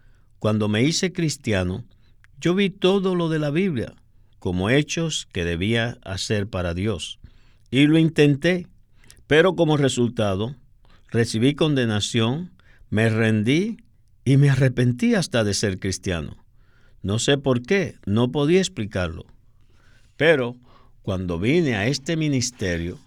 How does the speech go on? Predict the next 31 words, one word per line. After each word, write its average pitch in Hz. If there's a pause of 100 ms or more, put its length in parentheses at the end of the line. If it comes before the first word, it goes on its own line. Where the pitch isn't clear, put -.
(560)
todo 151
fue 120
aclarado. 90 (640)
Me 107
enteré 120
de 147
la 131
intención 120
de 127
Dios. 143 (440)
Me 127
enteré 139
de 190
que 135
Dios 170
no 160
desea 165
que 135
hagamos 135
tanto 160
para 98
Él, 143 (380)
sino 127
que 135
más 131
bien 143 (100)
que 117
seamos 143
uno 117
con 95
Él, 90